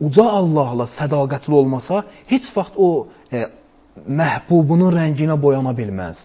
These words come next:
Və heç vaxt da bu qəlbində İmam Hüseyn eşqi şölələnməz. O sönər. Niyə? Çünki bunun səbəbi budur. Çünki hədisdən də bizə bu aydın olur ki, "Hərarətən fi qulubil mu'minin." Nə hərarətən fi qulubin nas? Ki, bu da məlum məsələdir.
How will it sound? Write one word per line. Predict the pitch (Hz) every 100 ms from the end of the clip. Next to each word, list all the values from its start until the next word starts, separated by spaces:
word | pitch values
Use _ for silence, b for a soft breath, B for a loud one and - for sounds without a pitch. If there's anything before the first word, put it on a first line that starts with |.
| _ B B B
Və | 156
heç | 143 226 -
vaxt | 185 -
da | 185
bu | 170 165
qəlbində | 170 165 160 175 214
İmam | 214 175 170
Hüseyn | 156 156 151 -
eşqi | - - - 151 165 - B B B - -
şölələnməz. | - 147 135 127 113 104 104 90 - B -
O | 233
sönər. | - 196 135 95
Niyə? | 151 240 247
Çünki | 190 196
bunun | 185 196
səbəbi | 196 113 107 110 127
budur. | 110 82 B B -
Çünki | 139 -
hədisdən | - 131 131 - 196 185
də | 143
bizə | 127 120 123
bu | 123
aydın | 117 120
olur | 123 117
ki, | 147 - B
"Hərarətən | - - 147 185 180 196 185
fi | 175 156 -
qulubil | 165 190 254 214 165 131
mu'minin." | 120 104 110 101 85 B -
Nə | 269
hərarətən | - 202 185 180 160 - 156 139
fi | - 139
qulubin | - 131 131 123 110 110 98
nas? | 98 139 117 - B B
Ki, | - 226
bu | 220
da | 214 226 226
məlum | 123 113 117
məsələdir. | 90 92 - -